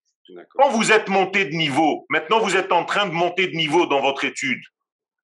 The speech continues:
Speaker 2: Vous avez sauté ? Vous êtes assis sur un tabouret, sur une chaise plus haute ? Non, vous êtes toujours sur terre. Mais seulement vous avez élargi votre capacité à contenir quelque chose de plus haut.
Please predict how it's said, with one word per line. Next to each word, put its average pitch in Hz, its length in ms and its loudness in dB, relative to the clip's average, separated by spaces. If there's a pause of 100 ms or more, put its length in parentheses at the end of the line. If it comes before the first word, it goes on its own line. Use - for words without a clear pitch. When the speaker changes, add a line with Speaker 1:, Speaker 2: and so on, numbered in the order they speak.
(300)
Speaker 2:
Vous 120 140 0
avez 147 160 0
sauté ? 190 520 0 (420)
Vous 131 160 0
êtes 170 280 -2
assis 170 260 0
sur 170 180 0
un 165 80 2
tabouret, 170 520 0
sur 175 220 -2
une 160 80 -2
chaise 175 240 -2
plus 190 200 -2
haute ? 220 200 0 (840)
Non, 240 180 4 (200)
vous 175 180 -2
êtes 180 120 0
toujours 214 460 0
sur - 360 -4
terre. 156 360 0 (640)
Mais 165 140 2
seulement 185 420 2
vous 175 200 0
avez 165 280 0
élargi 208 720 4
votre 147 340 0
capacité 190 800 -2
à 196 80 4
contenir 151 600 -4
quelque 147 260 -6
chose 156 240 -6
de 147 80 -4
plus 135 240 -8
haut. 104 180 -2